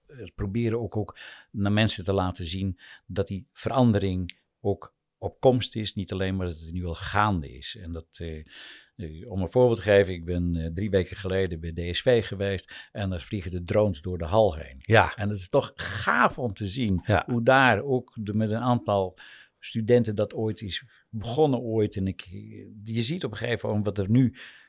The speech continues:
Speaker 1: daar zich afspeelt en dat daar met die drones gewoon hele slimme dingen gedaan worden. Het domme werk wordt gewoon daardoor gewoon teruggebracht.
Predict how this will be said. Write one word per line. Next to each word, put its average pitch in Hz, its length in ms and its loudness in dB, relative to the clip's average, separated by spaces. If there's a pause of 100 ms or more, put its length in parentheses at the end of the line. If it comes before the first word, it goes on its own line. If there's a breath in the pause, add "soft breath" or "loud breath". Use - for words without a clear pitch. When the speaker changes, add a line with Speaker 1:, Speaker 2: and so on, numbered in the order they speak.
(120)
Speaker 1:
daar 110 400 4
zich - 240 -6
afspeelt 92 540 0
en 104 140 -2
dat 101 220 0
daar 98 400 -6 (340)
met 98 280 -12
die 104 100 -8
drones 107 540 2 (100)
gewoon 104 360 -6
hele 117 300 0
slimme 98 360 0
dingen 233 240 0
gedaan 101 300 0
worden. 80 200 -8 (220 loud breath)
Het 107 300 -4
domme 170 340 6
werk 135 760 2
wordt 135 220 0
gewoon 110 500 -2
daardoor 120 720 4
gewoon 110 560 0 (120)
teruggebracht. 98 800 2